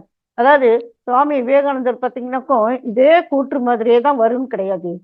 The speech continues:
உள்ளுக்கு இருக்கின்ற திறமையை வெளிக்கொணர்வதே கல்வி அப்படிங்கிற மாதிரி அவர் கூற்று, அந்த மாதிரியும் வினா வரும்பா, சரிங்களா? அதனால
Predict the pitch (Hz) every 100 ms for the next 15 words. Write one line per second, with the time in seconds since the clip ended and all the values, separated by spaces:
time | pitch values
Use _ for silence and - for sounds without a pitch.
0 | _ _ _ _ - 202 190 - 269 320
1 | 320 262 247 254 247 277 277 240 269 285
2 | 269 208 240 277 254 247 233 214 226 247
3 | 226 202 196 220 220 175 - _ _ _
4 | 202 202 294 269 247 240 285 262 226 196
5 | 269 - 220 165 _ _ _ 226 240 262
6 | 262 269 330 220 208 214 180 196 185 -
7 | 170 _ _ _ _ 247 247 208 220 202
8 | 214